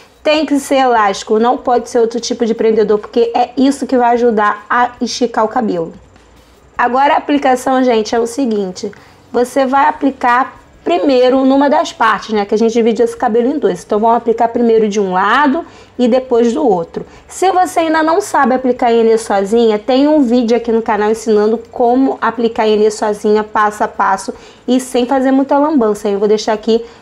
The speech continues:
pro final. E aí depois, gente, que a gente aplicou principalmente na raiz, a gente vai o quê?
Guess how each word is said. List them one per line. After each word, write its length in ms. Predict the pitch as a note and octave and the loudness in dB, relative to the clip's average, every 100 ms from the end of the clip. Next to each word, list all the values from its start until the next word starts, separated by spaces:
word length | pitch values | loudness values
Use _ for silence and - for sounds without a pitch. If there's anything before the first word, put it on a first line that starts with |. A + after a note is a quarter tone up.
| - | -4
pro 160 | A3+ | -4
final. 460 | A#3 C#4+ B3 F#3 - - - - - - | 0 0 2 0 -4 -14 -20 -20 -6 0
E 60 | |
aí 160 | D4 D#4+ | 0 2
depois, 480 | F4 F4 D4 D#4+ C#4+ | 0 0 0 2 2
gente, 240 | B3+ A#3+ | 2 0
que 80 | B3+ | 0
a 40 | |
gente 200 | B3 B3+ | 0 0
aplicou 420 | B3 A#3+ A#3+ A#3+ | -2 -2 -2 0
principalmente 720 | A3+ - D#4+ - C#4 A#3+ A#3 | -2 -2 -4 -2 0 0 0
na 160 | A#3 G#3+ | 0 -2
raiz, 380 | G3+ F#3+ A#3+ A#3 | -2 0 2 4
a 80 | A3 | 2
gente 260 | A#3 A#3 | 0 -2
vai 140 | A3 G#3+ | -2 -2
o 60 | |
quê? 300 | G#3 B3 B3 | 0 0 0